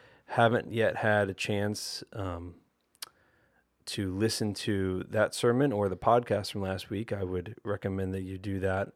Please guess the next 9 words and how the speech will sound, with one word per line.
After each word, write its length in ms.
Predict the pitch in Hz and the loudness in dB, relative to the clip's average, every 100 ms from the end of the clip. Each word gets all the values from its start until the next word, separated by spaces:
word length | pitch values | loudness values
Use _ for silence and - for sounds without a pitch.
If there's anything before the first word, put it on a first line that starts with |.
| - | -16
I, 60 | - - _ _ _ _ _ _ 53 - - | -16 -16 _ _ _ _ _ _ -18 -16 -4
I, 160 | 113 64 | -4 -2
they're 160 | 101 117 | 0 2
not 280 | 110 104 - - | 4 2 0 -8
so 280 | - 127 113 | 0 6 6
connected 560 | - 110 104 - 101 95 | 4 0 0 0 -4 -2
in, 260 | 92 92 _ 101 | -6 -8 _ -10
in 140 | 98 | -4
that 160 | 92 | -2